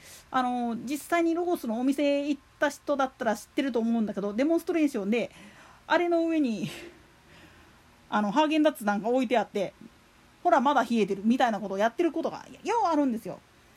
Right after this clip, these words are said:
でも、実際問題言ってしまうと、あれ使うと、ガチで冷凍食品なんかでも、一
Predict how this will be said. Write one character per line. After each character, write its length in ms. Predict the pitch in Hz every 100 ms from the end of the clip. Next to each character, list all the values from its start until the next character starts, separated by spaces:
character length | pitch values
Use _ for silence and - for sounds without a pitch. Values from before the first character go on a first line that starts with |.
| - - -
で 80 | 466
も、 120 | 392 - - - - - 233
実 300 | 320 - 415
際 80 |
問 160 | 403 403
題 140 | 294
言 100 | 240
っ 20 | 226
て 140 | 269
し 100 | 254
ま 100 | 269
う 40 |
と、 240 | 262 262 -
あ 100 | 330
れ 640 | 370 359 359 359 359 311 - - - _ _ _ 262
使 220 | - 339
う 80 | 330
と、 280 | 339 285 - - - - - - - - _ _ - _ - _ _ - 247
ガ 120 | 427
チ 140 | 415
で 140 | 370 370
冷 180 | 330 370
凍 180 | 359
食 180 | 359 349
品 180 | 269 233
な 80 | 208
ん 60 |
か 80 | 202
で 60 | 214
も、 160 | 220 - - - -
一 120 | 285